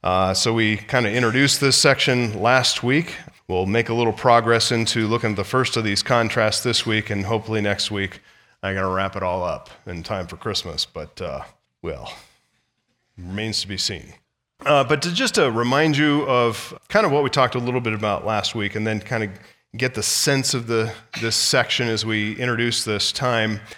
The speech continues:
let me put, um, John's pastoral concerns before you just by asking a few rhetorical questions. You can just kinda think about this in your mind. Have you ever been in a situation where you've seen a professing Christian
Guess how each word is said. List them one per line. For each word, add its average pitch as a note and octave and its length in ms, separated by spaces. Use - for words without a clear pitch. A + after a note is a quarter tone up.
let G#3+ 80
me D#4 80
put, - 400
um, A2 400
John's C3+ 760
pastoral C3 720
concerns A2 1200
before B2 520
you G#2+ 380
just D3 180
by C3+ 180
asking C3+ 580
a G#2 40
few A#2+ 440
rhetorical A2 840
questions. F#2+ 640
You B2+ 120
can D3 100
just A#2 160
kinda A#2+ 180
think C#3 280
about A2 320
this A2 340
in A2 80
your G#2 100
mind. A2 460
Have G3 100
you E4 80
ever C#4+ 100
been D#3+ 200
in C#3+ 100
a B2 60
situation A#2+ 880
where A2+ 280
you've A#2+ 360
seen C3 340
a A2+ 160
professing A#2+ 880
Christian D3 680